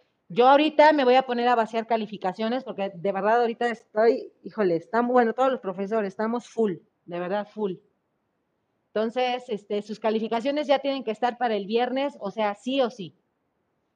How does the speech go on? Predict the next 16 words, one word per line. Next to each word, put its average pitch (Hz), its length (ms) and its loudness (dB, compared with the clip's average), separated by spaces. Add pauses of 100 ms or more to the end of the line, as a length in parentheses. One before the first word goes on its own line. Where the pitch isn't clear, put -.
(260)
No, 294 180 6
apenas, 311 540 6
Fer, 277 320 6
por 240 140 4
eso 269 180 4
te 294 80 2
digo 285 240 6
que 247 240 2
apenas 254 360 2
me 254 100 2
voy 240 100 6
a 254 80 4
poner 240 240 2
a 254 60 4
vaciar 233 300 0
calificaciones. 214 840 -4